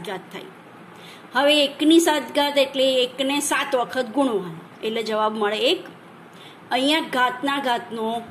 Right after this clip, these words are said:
ગુણાકાર એટલે ત્રણ ગુણ્યા સાત, એટલે ત્રણની એકવીસ ઘાત. હવે આ છેદમાં છે,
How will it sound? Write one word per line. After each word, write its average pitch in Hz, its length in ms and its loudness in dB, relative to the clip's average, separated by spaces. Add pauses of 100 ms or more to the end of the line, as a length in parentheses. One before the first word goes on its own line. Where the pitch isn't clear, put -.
(100)
ગુણાકાર 233 540 -2 (520)
એટલે 226 320 -6 (140)
ત્રણ 269 400 2
ગુણ્યા 214 400 -2
સાત, 202 280 -4 (560)
એટલે 208 280 -8
ત્રણની 220 500 0 (140)
એકવીસ 214 500 -2
ઘાત. 185 160 -16 (600)
હવે 254 160 4 (120)
આ 285 140 0
છેદમાં 277 540 4
છે, 220 180 -4